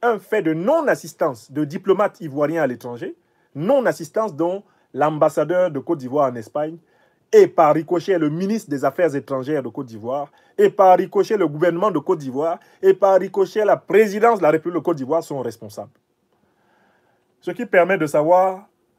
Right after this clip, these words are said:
d'ores et déjà à qui profite le crime de cette intrusion dans la chambre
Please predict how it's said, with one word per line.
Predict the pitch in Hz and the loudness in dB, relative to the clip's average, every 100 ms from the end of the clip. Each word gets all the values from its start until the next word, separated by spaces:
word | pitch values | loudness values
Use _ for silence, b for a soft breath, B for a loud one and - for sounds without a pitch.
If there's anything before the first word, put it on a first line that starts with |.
| _ 135 | _ -4
d'ores | 190 175 | -2 0
et | 143 | -2
déjà | 139 135 175 | -4 -2 0
à | 160 | -2
qui | - 220 | -4 -12
profite | - 160 214 - | -4 -4 -4 -8
le | 143 | -8
crime | 139 202 196 104 _ _ _ _ _ _ _ _ _ _ _ _ - | -6 -8 -8 -12 _ _ _ _ _ _ _ _ _ _ _ _ -2
de | 165 | 0
cette | 165 214 196 | 0 0 0
intrusion | 156 180 170 185 185 | -4 -8 -4 -4 2
dans | 160 | 4
la | 151 | 4
chambre | - 208 208 | 2 -4 -4